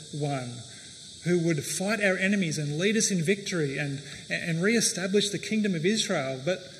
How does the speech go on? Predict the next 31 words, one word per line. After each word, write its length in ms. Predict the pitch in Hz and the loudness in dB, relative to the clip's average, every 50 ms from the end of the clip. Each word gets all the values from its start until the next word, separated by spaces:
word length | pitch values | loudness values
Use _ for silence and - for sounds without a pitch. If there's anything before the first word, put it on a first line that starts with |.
| - - - - - - - - - - | -18 -18 -20 -20 -20 -20 -20 -18 -12 -10
but 100 | 185 160 | -8 -4
Jesus 380 | - 208 226 240 214 208 - | -2 -2 0 0 0 2 2
is 180 | 202 185 151 - | 2 2 2 2
this 180 | 165 147 - | 0 0 -2
poor 580 | - - - - 185 185 196 190 175 156 143 131 113 104 - - - - - - - | -2 -6 -6 -2 0 0 2 2 0 0 -2 -4 -6 -10 -14 -16 -16 -18 -18 -12 -8
carpenter 640 | - - 175 190 202 202 196 165 143 139 127 123 123 117 | -6 -4 -4 -4 -2 -2 -2 -2 -2 -2 -4 -6 -6 -4
who's 180 | - 156 139 - | -2 0 0 0
turned 340 | - - 156 156 151 143 113 | 0 0 0 0 0 -2 -4
preacher. 520 | - - 156 170 175 - - - - 135 135 - - - - - - - - - - | -4 -4 -4 -4 -2 -4 -6 -6 -6 -8 -10 -14 -16 -16 -18 -18 -18 -18 -16 -10 -6
Is 180 | 165 147 127 | -4 -2 -2
this 160 | 147 190 196 - | 0 0 0 -2
the 120 | - 170 | -2 -4
guy? 340 | 135 151 147 156 151 143 139 139 - - - - - - - - - - - - - - - - - - - - - - - - - - - - - - - - - - - - - - - - - - | -8 -8 -8 -8 -8 -10 -12 -14 -14 -16 -16 -16 -16 -16 -16 -16 -16 -16 -16 -16 -18 -18 -18 -18 -18 -18 -18 -18 -18 -18 -18 -18 -18 -18 -18 -18 -18 -18 -18 -18 -18 -18 -18 -18 -18 -18 -18 -18 -14 -10
Right? 200 | 165 175 196 202 - - | -8 -8 -8 -8 -8 -6
Uh, 140 | 170 170 170 - - - - - - - - - - - - - - 180 | -6 -6 -6 -8 -12 -14 -16 -16 -18 -18 -18 -18 -18 -18 -16 -6 -4 -2
even 200 | 190 - 220 196 | 0 0 2 2
though 120 | 190 185 | 2 2
that's 220 | 180 185 175 - | 2 0 0 -2
going 220 | - - 185 175 170 | -2 0 0 0 0
on 120 | 185 208 | 0 0
for 120 | 214 - 196 | 0 0 0
them, 160 | 156 143 143 | 0 0 0
they 100 | 147 143 | -2 -2
cannot 380 | 143 - - 208 214 214 196 | -4 -2 -2 0 2 2 2
ignore 400 | 185 151 147 156 151 160 170 175 | 2 2 2 0 2 2 2 2
the 120 | 160 143 135 | 0 0 -4
things 340 | - - 175 170 175 160 - | -4 -2 -2 0 0 0 -2
that 120 | 175 160 | -2 -4
they 120 | - 139 | -4 -4
are 120 | 135 131 120 | -4 -4 -6
hearing, 640 | 120 - 143 151 175 190 196 196 202 202 214 208 | -6 -4 -2 0 0 0 0 0 0 0 -2 -4